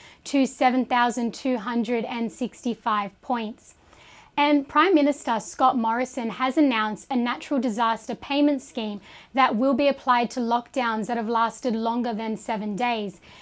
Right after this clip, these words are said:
Victoria will be the first beneficiary of the new financial support package.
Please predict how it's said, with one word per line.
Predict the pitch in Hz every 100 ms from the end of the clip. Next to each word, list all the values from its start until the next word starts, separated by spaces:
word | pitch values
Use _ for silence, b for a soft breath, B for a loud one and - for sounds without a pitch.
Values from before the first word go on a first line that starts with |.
| B -
Victoria | 254 - 262 269 262 226
will | 240
be | 226 247
the | 240
first | - 233 247 269
beneficiary | 330 311 - 233 - 269 240 226
of | 233 202
the | 233 226
new | 220 226
financial | - 226 220 220 - 214
support | 208 - - 202 220
package. | - 247 247 233 196 -